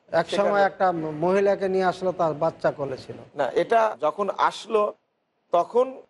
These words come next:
Speaker 2: ঝাঁপ দিতে ইতস্তত বোধ করছে, বাচ্চার মুখ ফুটে গেল, "ইয়া উম্মা আনতে আলাল হক,
Speaker 1: আনতে আলাল হক।
Speaker 2: ইসবিরি, তুমি ধৈর্য ধারণ করো, তুমি হকের উপরে আছো।" সেই বাচ্চাটিকে নিয়েও আগুনে ঝাঁপ দিল। মূলত এটা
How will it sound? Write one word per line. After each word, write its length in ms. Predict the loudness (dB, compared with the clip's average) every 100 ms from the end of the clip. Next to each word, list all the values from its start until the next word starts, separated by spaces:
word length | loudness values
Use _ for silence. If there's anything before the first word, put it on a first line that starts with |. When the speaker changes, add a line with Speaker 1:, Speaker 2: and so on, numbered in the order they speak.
| _ _ _ _
Speaker 2:
ঝাঁপ 220 | -4 -2 -2 -4
দিতে 200 | -6 -4
ইতস্তত 380 | -4 -6 -2
বোধ 260 | 0 0 0
করছে, 380 | -6 -8 -12 -16 _ _ _ _
বাচ্চার 400 | -2 -2 -2 -2
মুখ 140 | -2 -10 -4
ফুটে 220 | 0 2
গেল, 300 | 2 2 0 -4 _ _ -2
"ইয়া 220 | 2 2
উম্মা 480 | 0 -2 0 0 -4 _ -6
আনতে 300 | -4 0 2
আলাল 240 | 2 0 0
হক, 120 | -2
Speaker 1:
আনতে 240 | -2 -2
আলাল 220 | 0 -2 -6
হক। 180 | -10 -14 -12 -6
Speaker 2:
ইসবিরি, 540 | -6 -2 -2 0 -2 -4
তুমি 140 | -8 -6
ধৈর্য 300 | -2 0 2
ধারণ 180 | 0 -2
করো, 100 | -6
তুমি 260 | -4 -2 -2
হকের 220 | 0 0
উপরে 240 | 2 2
আছো।" 320 | 0 0 -8 -10 _ _
সেই 160 | _ 2
বাচ্চাটিকে 560 | 2 0 -2 -2 -2 0
নিয়েও 320 | 2 0 0
আগুনে 280 | -2 0 -2
ঝাঁপ 240 | 0 -2 -4
দিল। 220 | -6 -4 -6 _ _ _ _ _ 0
মূলত 400 | 2 2 -2 -8 -12 _ _ _
এটা 440 | 0 4 4 2